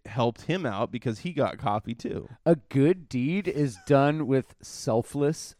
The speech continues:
Speaker 2: intent. That's what a good deed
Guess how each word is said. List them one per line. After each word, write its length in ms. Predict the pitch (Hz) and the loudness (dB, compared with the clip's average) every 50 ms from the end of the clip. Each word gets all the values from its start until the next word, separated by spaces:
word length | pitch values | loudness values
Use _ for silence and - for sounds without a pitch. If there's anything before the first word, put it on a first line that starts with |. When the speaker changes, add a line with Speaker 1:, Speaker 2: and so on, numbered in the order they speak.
| _ - | _ -6
Speaker 2:
intent. 640 | 123 120 113 - - - 104 92 - - - - _ _ _ - - - - - _ - - - _ _ _ - | -4 -4 -4 -6 -6 -8 -8 -8 -8 -12 -16 -20 _ _ _ -20 -18 -18 -18 -18 _ -20 -20 -20 _ _ _ -2
That's 260 | 123 123 139 - - | 0 0 2 2 2
what 80 | 165 | 2
a 40 | 165 147 | 2 2
good 260 | - 139 135 123 101 | 0 0 -2 -2 -2
deed 300 | 98 113 107 104 - | -4 -2 -2 -2 -4